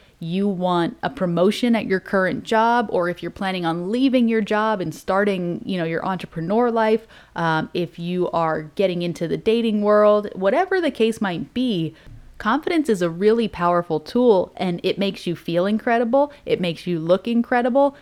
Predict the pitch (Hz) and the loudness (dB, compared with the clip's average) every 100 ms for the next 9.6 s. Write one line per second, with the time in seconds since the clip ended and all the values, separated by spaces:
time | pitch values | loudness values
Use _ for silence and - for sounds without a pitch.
0 | - 196 - 175 196 196 190 - - 220 | -2 0 2 0 0 0 -4 -4 -4 -4
1 | - 269 247 214 156 175 180 190 190 190 | -4 -2 0 -2 0 -2 0 0 -2 -4
2 | - 180 185 185 185 180 - 175 185 196 | -2 0 0 0 -2 -4 -4 -2 0 0
3 | 180 175 170 160 160 214 269 - - _ | -2 -2 -2 -2 0 0 0 -6 -20 _
4 | - 175 175 175 - 226 269 - 202 185 | -2 0 0 -2 -2 0 0 -2 -4 -4
5 | 214 262 _ _ _ - 165 160 156 - | -4 -4 _ _ _ -6 -2 0 0 -4
6 | 156 147 151 196 - 160 190 208 170 160 | -4 -4 -4 -6 -4 -2 0 2 0 0
7 | 180 - 170 160 - 180 202 233 165 180 | -2 -2 -4 -4 -4 -2 2 4 2 0
8 | 180 170 - 208 - 156 180 - 185 170 | -2 -4 -4 -6 -2 0 0 0 0 0
9 | 160 220 156 156 190 | 0 0 -2 -4 -8